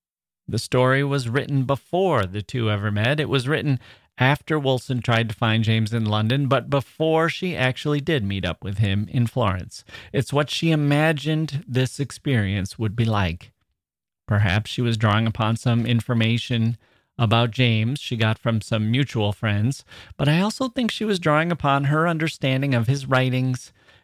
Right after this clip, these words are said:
and her own conception of herself as a writer and an artist. Wilson's biographer says, quote, "Although the story, Miss Grief, has been read primarily as an index to Wilson's own feelings of neglect as a woman writer,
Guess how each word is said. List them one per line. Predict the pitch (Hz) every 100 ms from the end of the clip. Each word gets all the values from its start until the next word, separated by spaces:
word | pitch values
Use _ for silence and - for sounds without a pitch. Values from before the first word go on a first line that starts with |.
| -
and | 120
her | 110 107
own | 107 135
conception | - 156 147 135 123 - 120
of | 107 -
herself | 127 - 185 135 76 -
as | - 104
a | 107
writer | 92 95 98 101 -
and | 110 95
an | 92
artist. | 95 92 127 - - _ _ _ _ _ _ _
Wilson's | 131 127 - 135 120
biographer | 110 107 110 123 113 - 110 123
says, | - 113 113 117
quote, | 139 147 170 - _ _ _ _ _ _ _
"Although | 120 123 156 196
the | 208
story, | - - 185 135 117 165
Miss | 156 110
Grief, | - 98 113 - _ _ _
has | 135 131
been | 135 131
read | 127 156 156
primarily | - 135 131 147 185 180 180
as | 135 131
an | 143
index | - 160 151 165 -
to | - 123
Wilson's | 117 139 - 160 139 -
own | 135 143 156
feelings | - 127 123 131 113
of | 117 123
neglect | 131 127 139 113 -
as | 110 104
a | 120
woman | 113 104 104 107
writer, | 107 101 98 98 127